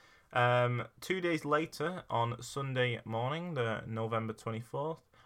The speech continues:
Oswald was being moved from police headquarters, um, to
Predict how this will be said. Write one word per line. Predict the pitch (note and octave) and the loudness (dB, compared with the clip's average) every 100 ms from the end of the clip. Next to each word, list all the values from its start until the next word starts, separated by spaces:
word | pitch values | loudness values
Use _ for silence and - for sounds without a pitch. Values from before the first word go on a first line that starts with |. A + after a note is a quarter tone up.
| - | -4
Oswald | D#3+ E3+ - D3+ D3+ C#3+ - | 0 0 2 4 4 2 -2
was | B2 | -6
being | B2 B2+ A#2+ A#2 | -2 -2 0 0
moved | A#2 A#2 | 0 -2
from | - A2 G#2+ - | -4 -4 -4 -6
police | - B2+ B2 | -6 -4 -4
headquarters, | - A2+ - A#2 A2 A#2+ A#2 A2+ - _ _ _ _ - | -4 -4 -2 0 0 -4 -6 -8 -10 _ _ _ _ -6
um, | A2 G#2+ G#2 - - | 0 0 0 -6 -8
to | G#2+ G#2 | -4 -4